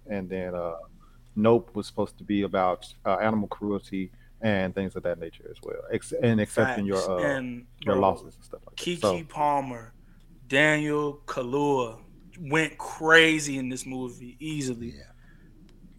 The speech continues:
Speaker 2: S-, what's his name? Stephen Young? Is it, is it
Speaker 3: Oh,
Speaker 2: Stephen
Speaker 1: Stephen
Speaker 2: Young?
Speaker 1: Young? Yeah.
Speaker 3: yeah.
Speaker 1: Yeah.
Speaker 2: He, he,
Speaker 3: Yeah.
Speaker 2: he did pretty good in here too. I had a lot of, listen, I had to watch this movie twice. I'm not gonna lie, 'cause the first time I was,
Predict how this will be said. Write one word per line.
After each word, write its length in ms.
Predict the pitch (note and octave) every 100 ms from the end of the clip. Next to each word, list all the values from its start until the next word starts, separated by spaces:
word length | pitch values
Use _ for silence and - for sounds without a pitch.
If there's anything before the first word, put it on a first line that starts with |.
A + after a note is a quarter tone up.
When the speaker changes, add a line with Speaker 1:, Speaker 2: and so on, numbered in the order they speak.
| -
Speaker 2:
S-, 280 | - - -
what's 160 | G3+ G#3
his 120 | G3+
name? 540 | F#3 F3+ D3+ C3+ C3 - - - - -
Stephen 720 | - - - G#3 G#3+ G3 F#3+
Young? 480 | G#3 B3+ C#4 C#4 - -
Is 160 | F3 D#3+
it, 120 | G3
is 160 | F3+ F#3
it 60 | - - -
Speaker 3:
Oh, 160 | - C#3+
Speaker 2:
Stephen 20 |
Speaker 1:
Stephen 380 | C#3+ - F3 F3+
Speaker 2:
Young? 240 | - - C3+
Speaker 1:
Young? 280 | C#3+ D3 C#3+ A2
Yeah. 220 | A2 B2+
Speaker 3:
yeah. 640 | G#2+ D3+ B2 A2 G2 D2+ - - - -
Speaker 1:
Yeah. 220 | A2+ A#2+
Speaker 2:
He, 120 | F#3
he, 200 | F#3+ -
Speaker 3:
Yeah. 240 | - D#2+ - - - - - - - -
Speaker 2:
he 240 | - F#3
did 280 | F3+ F3 F3
pretty 240 | F#3 E3+
good 280 | D#3+ D#3+ D#3
in 60 | D#3
here 180 | D3+
too. 420 | D3 F3+ D#3 C3+ C3 -
I 200 | E3 G3
had 300 | F3+ E3+ D#3 D3
a 120 | D3
lot 300 | D#3 E3+ E3
of, 120 | D3+ - - -
listen, 240 | E3+ E3 -
I 80 | -
had 300 | - A#3 D4
to 100 | - C4
watch 220 | - -
this 120 | A#3
movie 240 | A3 D#3+
twice. 420 | D#3 - A#2 - -
I'm 120 | E3
not 180 | F3+ D3+
gonna 140 | D3
lie, 100 | C3
'cause 120 | B2
the 60 | B2
first 300 | - A#3+ -
time 260 | G3 F3+ F3+
I 80 |
was, 380 | E3+ D#3 - -